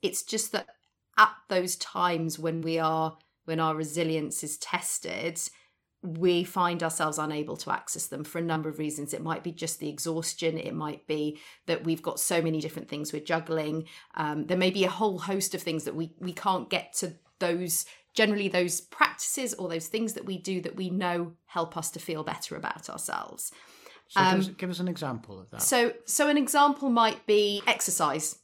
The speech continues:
Speaker 1: You know, it's a really
Speaker 2: Mm-hmm.
Speaker 1: sort of simple example that, you know, if we're somebody who uses exercise as a way of, you know, releasing stress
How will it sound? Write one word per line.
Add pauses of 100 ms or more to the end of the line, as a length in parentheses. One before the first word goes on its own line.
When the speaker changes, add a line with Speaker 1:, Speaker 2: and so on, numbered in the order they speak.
(100)
Speaker 1:
You
know,
it's
a
really
Speaker 2:
Mm-hmm.
Speaker 1:
sort
of
simple
example
that, (640)
you
know, (140)
if
we're
somebody
who (160)
uses
exercise
as
a
way
of, (240)
you
know, (1700)
releasing
stress